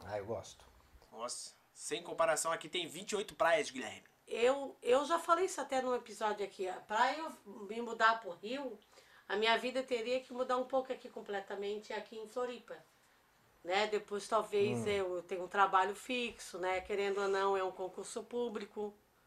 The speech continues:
Speaker 3: Né? Então eu teria que ver, mas se tivesse, se tivesse um, algo muito forte pra eu viajar, pra, pra me mudar pro Rio,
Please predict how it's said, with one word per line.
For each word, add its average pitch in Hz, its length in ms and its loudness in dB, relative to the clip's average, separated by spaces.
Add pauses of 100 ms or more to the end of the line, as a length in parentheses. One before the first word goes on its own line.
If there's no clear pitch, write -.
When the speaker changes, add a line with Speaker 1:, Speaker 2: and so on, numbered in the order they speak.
(1080)
Speaker 3:
Né? 190 280 0
Então 214 580 0
eu 254 120 0
teria 285 280 -4
que 370 100 -4
ver, 359 240 2
mas 196 380 2 (100)
se - 400 -6
tivesse, 247 960 0 (260)
se - 160 -14
tivesse 226 460 -2
um, 247 120 -2 (100)
algo 214 460 10
muito 254 420 -2
forte 240 480 4
pra 220 180 -2
eu 226 160 -2
viajar, 202 460 0
pra, - 160 -10 (160)
pra 190 220 0
me 196 120 0
mudar 196 280 -2
pro 180 260 -10
Rio, 254 400 -6